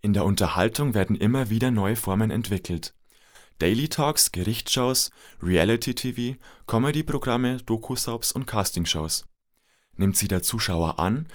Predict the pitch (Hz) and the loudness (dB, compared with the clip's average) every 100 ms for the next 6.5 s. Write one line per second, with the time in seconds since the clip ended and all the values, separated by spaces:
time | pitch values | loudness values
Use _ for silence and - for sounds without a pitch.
0 | - - - 104 87 101 107 92 - 87 | -18 -8 -4 -2 0 2 4 2 0 0
1 | 110 127 - 101 110 117 120 - 85 85 | 0 0 0 0 2 2 0 -2 -2 -4
2 | - - - - - _ - 90 110 - | -12 -20 -20 -20 -20 _ -6 0 0 0
3 | 123 95 - 87 - 85 95 107 107 107 | 0 0 0 -4 -2 -4 -2 -4 -4 0
4 | - 104 104 104 - - - - 107 135 | 0 2 0 -2 -6 -20 -20 -4 0 0
5 | 131 92 - 95 - 90 85 - 95 107 | 0 -4 -2 -2 -2 -4 -6 -6 -6 -4
6 | 117 101 80 - | -4 -4 -4 -8